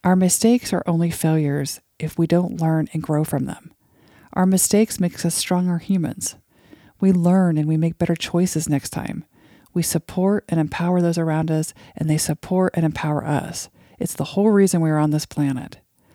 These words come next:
Go forth and live fearlessly authentic. What the F do you do now? Continue your day knowing you have found your center and you are ready. Thanks for listening to our podcast, Effing Breathe.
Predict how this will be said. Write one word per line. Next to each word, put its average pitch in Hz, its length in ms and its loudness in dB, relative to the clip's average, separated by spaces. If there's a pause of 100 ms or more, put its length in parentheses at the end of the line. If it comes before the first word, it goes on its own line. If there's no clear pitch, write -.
(300)
Go 196 160 4
forth 190 540 0
and 147 180 -4
live 139 140 -4
fearlessly 170 480 2
authentic. - 640 -6 (1500)
What 285 140 -4
the 381 180 -4
F 202 200 -6
do - 100 -6
you 185 80 0
do 180 160 -4
now? 170 380 -8 (760)
Continue 214 360 -6
your 240 120 -2
day 165 220 -4
knowing 147 340 -4
you 147 120 -4
have 143 100 -8
found 165 320 -6
your 190 80 -6
center 147 400 -8
and 147 180 -10
you 147 200 -6
are 151 180 -10
ready. 160 500 -12 (1080)
Thanks 254 260 -6
for 262 140 -6
listening 180 440 -6
to - 100 -12
our 151 80 -8
podcast, - 720 -14 (280)
Effing 170 320 -8
Breathe. 139 380 -8